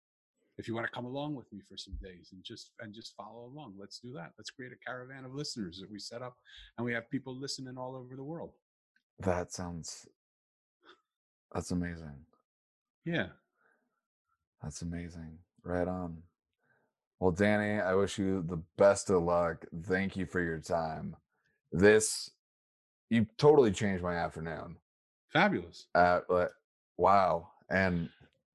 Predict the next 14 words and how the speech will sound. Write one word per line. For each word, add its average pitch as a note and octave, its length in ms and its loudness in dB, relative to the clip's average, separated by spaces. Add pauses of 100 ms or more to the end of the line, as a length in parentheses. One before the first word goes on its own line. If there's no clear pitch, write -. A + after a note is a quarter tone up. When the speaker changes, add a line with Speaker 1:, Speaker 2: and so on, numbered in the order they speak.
Speaker 2:
I, F2+ 220 2
I E2 160 0
hope F#2 400 -2 (880)
whoever's G2 320 6
listening F2 360 -4
to E2+ 80 -2
this, E2+ 460 -2 (920)
it E2 140 -4
changes E2 420 -4
their E2 260 -2
afternoon E2 580 -6 (120)
as E2 120 -16
well. D#2+ 420 -4
So E2 460 -14